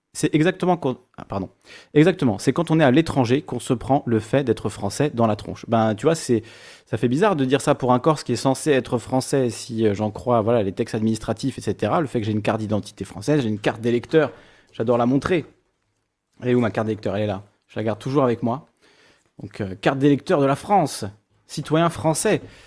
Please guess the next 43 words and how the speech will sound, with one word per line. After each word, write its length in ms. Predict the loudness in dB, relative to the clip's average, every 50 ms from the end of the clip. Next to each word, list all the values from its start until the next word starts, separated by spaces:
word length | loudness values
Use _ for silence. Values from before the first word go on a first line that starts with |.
| -8 0
Mais 300 | 4 4 6 6 4 0
pourtant, 540 | 0 -2 -4 -2 2 4 4 4 4 2 0
euh, 560 | 0 2 2 4 2 2 2 0 0 -2 -2 -2
quand 160 | 0 -2 0
je 140 | 2 2 0
vais, 340 | 0 2 2 4 4 4 4
euh, 200 | 4 2 0 0
sur 180 | -2 0 0
le 80 | 0 0
continent, 500 | 0 -4 -10 -8 -6 -2 -2 -2 -2 -4 -8 _ _ _ _ _ _
en 80 | -4 -2
métropole, 680 | 0 0 0 0 -2 -4 -2 0 0 0 0 -2 -6 -10 _ -20 -20 -20 _ -14 -10
euh, 300 | -6 -4 -4 -4 -4 -4
je 240 | -6 -6 -4 -2 -2
me 180 | 0 0 -2 -2
sens, 420 | -4 -4 -2 -2 0 0 0 0 0
euh, 360 | 0 -2 -2 -4 -6 -6 -8
ben, 420 | -10 -10 -10 -10 -10 -10 -10 -12 -12 -14 -16 -20 -20 _ _ _ _ _ _ _ _ _ _ -6
ouais, 140 | -4 -2 -2
pas 200 | 0 4 2 2
forcément 580 | 4 2 -2 -2 0 4 4 6 6 6 4 2
si 200 | -2 -4 -6 -6
français 340 | -4 -2 -2 -2 0 -2 -4
que 60 | -2
ça, 120 | -2 -2 -2
en 60 | -2
tout 140 | -6 -6 0
cas 140 | 2 2
remis, 460 | 4 4 6 6 6 8 6 4 4 2
euh, 80 | 2
dans 120 | 0 0 -2
cette, 300 | -2 -4 -4 -4 -2 -2
euh, 260 | 0 0 0 -2 -2
identité 480 | -2 0 2 0 0 0 -4 -4 -4 0
de 100 | 0 0
Corse. 280 | 0 0 0 0 0 -4
Et 60 | -4
j'imagine 340 | -2 0 0 0 0 0 -2
que 100 | -4 -6
c'est 140 | -4 -2 -2
la 60 | 0
même 140 | 2 0 0
chose 260 | 0 0 -4 -4 -4